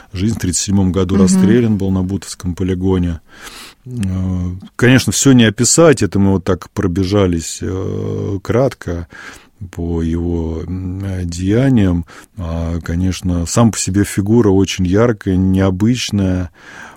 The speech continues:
Speaker 1: э, такая выдающаяся, конечно, в истории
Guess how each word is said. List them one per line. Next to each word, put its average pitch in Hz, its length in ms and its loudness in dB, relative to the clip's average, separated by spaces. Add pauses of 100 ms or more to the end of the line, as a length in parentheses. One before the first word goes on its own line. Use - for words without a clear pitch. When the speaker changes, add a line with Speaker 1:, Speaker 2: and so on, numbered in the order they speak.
(280)
Speaker 1:
э, 92 640 -10 (560)
такая 87 800 -6 (380)
выдающаяся, 95 920 0
конечно, 87 500 -10
в 92 420 -8
истории 113 640 0